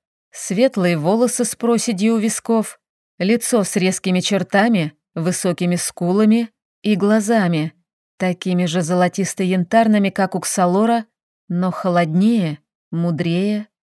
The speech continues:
глубже. Не глаза, а озеро расплавленного металла под вековым льдом.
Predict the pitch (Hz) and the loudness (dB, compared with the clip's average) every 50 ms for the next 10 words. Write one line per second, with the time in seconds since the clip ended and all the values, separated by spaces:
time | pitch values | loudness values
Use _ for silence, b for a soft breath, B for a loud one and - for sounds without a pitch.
0 | _ _ - 147 165 202 214 233 220 175 151 147 135 151 156 143 147 - _ _ | _ _ -8 -4 -2 0 0 2 0 0 -2 -4 -4 -6 -6 -8 -10 -14 _ _
1 | _ _ _ _ _ _ _ _ _ _ - 214 208 208 214 208 180 202 202 208 | _ _ _ _ _ _ _ _ _ _ -4 -2 0 2 2 2 0 2 2 2
2 | 208 190 175 180 185 185 185 170 156 160 - _ _ _ _ _ _ _ - 185 | 2 2 0 0 0 2 0 0 -2 -6 -10 _ _ _ _ _ _ _ -4 -2
3 | 185 190 202 214 208 180 226 220 214 214 214 220 208 - - - 220 214 208 196 | 0 2 2 2 2 2 2 4 4 6 6 4 2 2 -2 0 2 2 4 4
4 | 208 214 208 208 214 202 214 220 226 233 233 262 240 208 180 165 165 - 180 170 | 4 4 4 4 4 4 4 4 4 2 2 2 2 2 2 2 2 0 0 0
5 | 156 165 180 185 185 175 160 175 170 170 170 165 151 180 175 170 165 156 135 | 0 0 0 2 2 2 2 2 2 2 0 0 2 2 2 2 2 0 -4